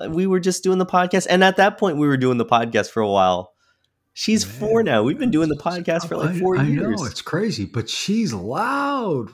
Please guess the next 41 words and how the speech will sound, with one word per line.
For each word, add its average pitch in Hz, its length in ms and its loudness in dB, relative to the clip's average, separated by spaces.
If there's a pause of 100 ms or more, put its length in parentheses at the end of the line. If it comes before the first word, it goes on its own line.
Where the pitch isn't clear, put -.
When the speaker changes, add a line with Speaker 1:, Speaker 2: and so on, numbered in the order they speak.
(140)
Speaker 2:
Wow. - 720 -6 (520)
Speaker 1:
<laughs> 240 200 -6
Sorry. 135 580 6
<laughs> - 20 -18
Speaker 2:
It's 139 560 -2
Speaker 1:
We 175 100 8
Speaker 2:
all 151 60 4
right. 160 260 2
Speaker 1:
digress. - 800 -2
Speaker 2:
That's 135 180 -10
all 127 180 -6
right. 135 160 -14 (300)
Speaker 1:
But, 113 400 4
uh, 104 380 6
what 147 180 6
were 123 160 2
we 110 120 2
saying? 92 480 -2
Uh, 101 260 4
glue 113 240 0
creep. 95 320 -2 (540)
Yeah, 104 360 6
the 107 160 0
only 156 180 6
other 139 140 4
times 123 280 2
where 110 120 4
I've 98 140 4
experienced 107 560 -2
it - 240 -6
and 98 160 -4
not 95 260 0
cared 101 300 2
have 78 100 -6
been, 90 360 -2
you 101 100 -4
know, 85 140 -2
on 87 120 -4
the 82 60 -10
bottom 90 380 -12
of 85 200 -12